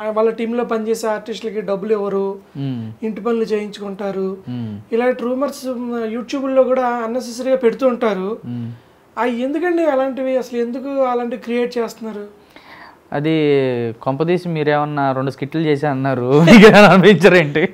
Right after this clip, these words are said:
Speaker 1: లేదండి, నేను,
Speaker 2: లేదు కదా?
Speaker 1: నేను అదిరే అభి గారి టీంలో చేశాను నేను.
Speaker 2: అమౌంట్ తీసుకున్నారు కదా?
Speaker 1: ఆ, ఆయన బాగానే ఎంకరేజ్ చేశారు.
Speaker 2: మరి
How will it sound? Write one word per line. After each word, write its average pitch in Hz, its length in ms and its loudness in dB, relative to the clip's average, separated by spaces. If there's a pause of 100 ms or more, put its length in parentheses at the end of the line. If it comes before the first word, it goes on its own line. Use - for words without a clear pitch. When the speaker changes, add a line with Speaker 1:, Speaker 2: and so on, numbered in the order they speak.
Speaker 1:
లేదండి, 240 580 4
నేను, 220 220 -4
Speaker 2:
లేదు 160 440 6
కదా? 160 240 0
Speaker 1:
నేను 233 220 0
అదిరే 233 260 2
అభి 262 300 4
గారి 247 240 0
టీంలో 233 320 0
చేశాను 220 440 -2
నేను. 196 220 -8
Speaker 2:
అమౌంట్ 147 360 0
తీసుకున్నారు 147 440 -4
కదా? 143 240 0
Speaker 1:
ఆ, 254 400 2
ఆయన 233 160 2
బాగానే 226 340 0
ఎంకరేజ్ 220 380 -4
చేశారు. 190 360 -10
Speaker 2:
మరి 139 420 -2